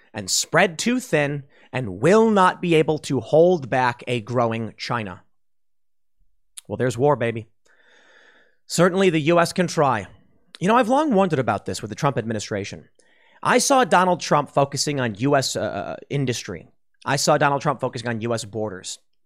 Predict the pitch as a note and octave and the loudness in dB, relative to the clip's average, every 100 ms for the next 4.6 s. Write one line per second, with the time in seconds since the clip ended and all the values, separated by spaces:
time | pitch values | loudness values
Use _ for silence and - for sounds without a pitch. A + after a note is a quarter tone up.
0 | _ B2+ C3 D#3+ D3+ D3 C#3 B2 A#2 A#2+ | _ -4 0 4 6 6 4 2 -2 -2
1 | A2+ F#2+ G#2+ A#2 A#2+ A2+ B2 - C3+ A#2+ | -4 -4 -4 -2 -2 -2 -4 -8 -4 2
2 | A#2+ A#2+ - - - _ _ _ _ E3 | 2 0 -6 -12 -12 _ _ _ _ -2
3 | F3 F#3+ A3 - G3 E3 - C#3 C3 D3 | 2 4 2 2 -2 -2 0 -2 -2 -2
4 | A#3+ D4+ D4 G#3 A#3+ B2+ | -2 -2 -2 0 0 -2